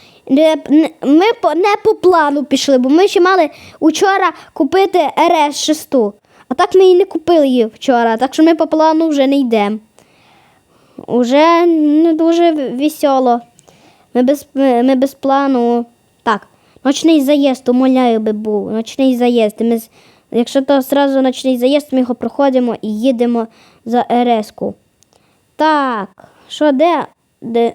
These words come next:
А де? Слідуюча гонка. А, то, то, а, то вже, походу, ночний заїзд.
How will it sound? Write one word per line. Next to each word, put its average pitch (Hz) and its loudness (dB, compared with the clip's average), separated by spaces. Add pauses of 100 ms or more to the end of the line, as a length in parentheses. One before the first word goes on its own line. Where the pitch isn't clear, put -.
(120)
А 208 -4
де? 240 0 (640)
Слідуюча 262 -2
гонка. 233 -4
А, 254 0
то, 247 -4
то, 247 -4
а, 233 0
то 247 -2
вже, 320 0
походу, 285 -2 (480)
ночний 254 -2
заїзд. 254 -2